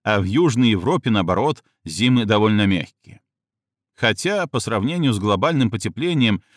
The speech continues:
влияние солнечной активности не так уж велико.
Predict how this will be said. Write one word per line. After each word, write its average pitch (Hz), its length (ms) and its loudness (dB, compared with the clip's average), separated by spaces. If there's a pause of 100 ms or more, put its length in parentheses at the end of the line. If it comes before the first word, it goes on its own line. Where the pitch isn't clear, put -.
(120)
влияние 147 500 0
солнечной 143 520 -4
активности 165 680 -4 (140)
не 117 180 0
так - 280 -8
уж - 160 -8
велико. 80 440 -8